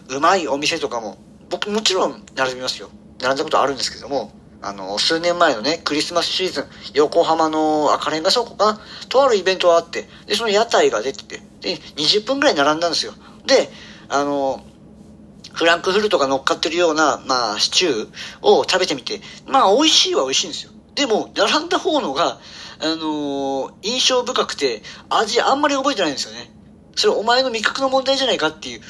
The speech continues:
えー、話になるかもしれないですけども、でも、並んだ方のがね、やっぱり、僕も一人だったんですよ、その時。うん。クリスマスシーズンに一人ですよ。そりゃあね、並んだ並んだって感じになりますよ、二十分でも。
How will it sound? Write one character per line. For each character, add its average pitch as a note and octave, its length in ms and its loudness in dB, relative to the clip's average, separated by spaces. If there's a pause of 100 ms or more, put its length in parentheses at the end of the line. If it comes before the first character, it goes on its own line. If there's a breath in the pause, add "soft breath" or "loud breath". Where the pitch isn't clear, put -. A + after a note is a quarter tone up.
(280 loud breath)
え C3 300 4
ー、 - 20 4
話 E3 260 0
に D3+ 60 -6
な C#3 60 -2
る C3+ 60 -6
か C3+ 80 -6
も A#2 60 -8
し - 100 -2
れ B2+ 60 -14
な B2 60 -10
い - 20 -10
で A#2 60 -6
す - 60 -4
け - 80 -14
ど A2 80 -14
も、 B2 220 -8
で G#3+ 100 2
も、 G3+ 160 0 (200 loud breath)
並 C#3+ 300 0
ん F3+ 40 -8
だ F3+ 80 2
方 G#3 160 0
の D#3+ 80 -4
が C3 80 -2
ね、 D3 120 -2
や D3 100 2
っ - 20 -6
ぱ E3 80 -8
り、 D#3 80 -8 (240 loud breath)
僕 G3 140 -4
も A3 120 -2 (140 loud breath)
一 - 240 4
人 G#4+ 80 6
だ G#3+ 60 4
っ - 80 0
た C#3 80 -4
ん B2 40 -4
で - 40 -6
す - 40 -2
よ、 A#2 80 -4
そ D3 100 -2
の C3+ 40 -4
時。 - 300 -10 (180)
う B2+ 80 -14
ん。 A#2 220 -14
ク - 140 -2
リ A3+ 60 -2
ス G#3+ 120 -4
マ A#3 100 4
ス - 40 4
シ - 180 4
ー - 20 2
ズ G3+ 100 0
ン F3 40 -4
に D3 40 -4
一 C3+ 100 -4
人 G3 100 6
で C#3+ 60 -2
す - 220 -12
よ。 A2+ 60 -14 (500 loud breath)
そ C#3+ 260 0
り E3+ 100 0
ゃ F3 140 2
あ F#3 40 0
ね、 F#3 500 2 (260 loud breath)
並 E3+ 340 2
ん - 20 -8
だ G#3 80 2
並 F3+ 260 4
ん - 40 -2
だ G3+ 60 4
っ G3 40 2
て G3 80 -2
感 D3+ 160 -2
じ C#3+ 100 -6
に C#3 80 -8 (120)
な C#3+ 80 0
り D#3+ 80 -4
ま F#3+ 80 0
す - 100 -2
よ、 B2+ 60 -2
二 C3+ 100 -8
十 D3 120 -4
分 C#3 180 -10
で A2+ 80 -10
も。 G#2 160 -12